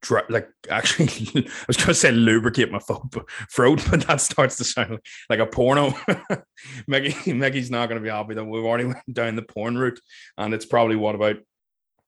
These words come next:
we're only probably about ten, fifteen minutes in. So, like, whenever we run for the Q and A's, they're good, and I wanna keep some of them, like, fitness. I wanna go into other stuff as well.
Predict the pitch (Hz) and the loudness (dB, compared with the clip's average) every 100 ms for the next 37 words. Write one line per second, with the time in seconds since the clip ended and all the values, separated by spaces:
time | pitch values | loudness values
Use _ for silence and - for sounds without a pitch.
0 | _ _ _ _ - 123 123 117 110 104 | _ _ _ _ -2 0 0 0 0 -2
1 | 104 120 107 107 - 104 101 95 104 104 | -4 -4 -4 -8 -6 -4 -4 -2 -2 -2
2 | 104 - 113 - - - - - - _ | -2 0 0 -2 -16 -20 -20 -20 -20 _
3 | 139 123 117 147 165 190 143 123 120 117 | 2 2 2 2 4 4 2 0 -2 -6
4 | 113 120 113 110 113 135 - 151 170 151 | -6 -6 -4 -4 -2 -4 0 4 4 4
5 | 139 175 208 151 135 - 131 143 127 117 | 0 0 -2 -4 -4 -4 -2 -2 -2 -4
6 | 113 - - 117 120 120 123 120 135 127 | -6 -6 -6 -6 -6 -8 -6 -4 -4 -4
7 | 117 110 113 - 113 107 113 113 117 113 | -4 -4 -6 -8 -8 -6 -4 0 0 -2